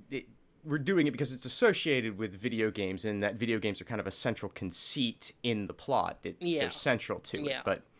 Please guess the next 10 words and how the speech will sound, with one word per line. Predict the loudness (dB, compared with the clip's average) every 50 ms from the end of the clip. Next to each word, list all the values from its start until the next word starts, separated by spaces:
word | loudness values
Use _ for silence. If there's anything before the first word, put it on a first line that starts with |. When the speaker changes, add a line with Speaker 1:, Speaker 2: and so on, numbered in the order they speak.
| -6 2 4
Speaker 2:
And | 6 8 10
there | 8 8 8 8
is, | 4 4 2 2 2 4 6
um, | 8 8 8 6 6 2 0 -6 -8 -10 -14 _ _ _ _ _ _ _ _ _ 8
I've | 8 8 10
got | 8 6 4 4
some | 0 -2 -2
facts | -2 4 8 10 10 10 10 8 0 -12 -8 -4 0 4
later, | 8 8 8 8 6 4 -2 -6 -6 -8 -12 _ _ _ -20 -20 -20 -20 -20 -20 -20 -8 -2
uh, | 2 4 4 4 4 2